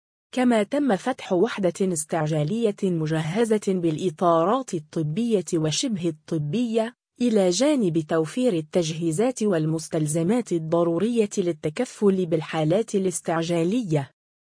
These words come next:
سبعة سيارات إسعاف لدعم التدخلات الميدانية. وعززت الإدارة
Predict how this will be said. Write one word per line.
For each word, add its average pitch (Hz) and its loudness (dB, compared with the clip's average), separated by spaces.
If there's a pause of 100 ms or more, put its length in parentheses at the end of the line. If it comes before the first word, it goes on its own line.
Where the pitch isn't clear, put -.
(160)
سبعة 233 -2
سيارات 170 0
إسعاف 190 -2
لدعم 196 0
التدخلات 175 -2
الميدانية. 208 0 (680)
وعززت 196 2
الإدارة 180 0